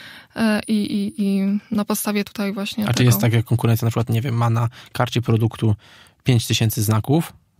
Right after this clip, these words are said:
Speaker 2: to my co, powinniśmy mieć ich więcej, jeżeli chcemy ich przeskoczyć? Tak to trochę może
Speaker 1: No,
Speaker 2: działać, czy niekoniecznie?
Speaker 1: no tyle samo lub więcej.
Speaker 2: Okej,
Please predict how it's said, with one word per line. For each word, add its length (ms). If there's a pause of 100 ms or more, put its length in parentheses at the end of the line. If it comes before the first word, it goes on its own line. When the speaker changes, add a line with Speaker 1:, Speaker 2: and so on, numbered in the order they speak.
(120)
Speaker 2:
to 120
my 140
co, 160
powinniśmy 360
mieć 200
ich 100
więcej, 320
jeżeli 200
chcemy 200
ich 60
przeskoczyć? 600 (260)
Tak 160
to 120
trochę 200
może 160
Speaker 1:
No, 60
Speaker 2:
działać, 180
czy 100
niekoniecznie? 320
Speaker 1:
no 60
tyle 180
samo 280
lub 180
więcej. 460
Speaker 2:
Okej, 220